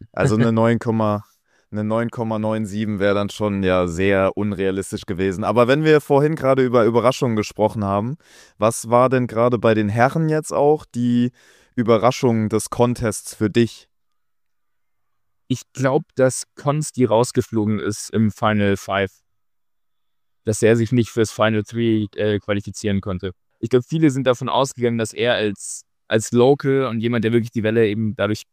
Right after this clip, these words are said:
Speaker 2: krass gut kennt, ähm, dass der es auf jeden Fall ins Final Three macht. So, der ist auch so konsistent auf der Welle und, äh,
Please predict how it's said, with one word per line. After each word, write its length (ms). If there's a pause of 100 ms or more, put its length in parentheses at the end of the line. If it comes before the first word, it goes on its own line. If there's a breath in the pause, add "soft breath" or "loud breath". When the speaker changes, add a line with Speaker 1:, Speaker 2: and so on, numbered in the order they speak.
Speaker 2:
krass 340
gut 220
kennt, 520 (640)
ähm, 580
dass 180
der 100
es 120
auf 120
jeden 220
Fall 240
ins 160
Final 260
Three 240
macht. 300 (420)
So, 160
der 120
ist 120
auch 100
so 380
konsistent 580
auf 140
der 140
Welle 360
und, 360 (840)
äh, 460